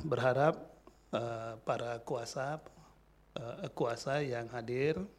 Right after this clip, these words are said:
ini untuk menyampaikan, eh,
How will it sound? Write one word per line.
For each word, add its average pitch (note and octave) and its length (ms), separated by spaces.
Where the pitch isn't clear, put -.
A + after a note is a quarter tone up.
ini B2+ 160
untuk A2+ 640
menyampaikan, C#3 880
eh, A2+ 400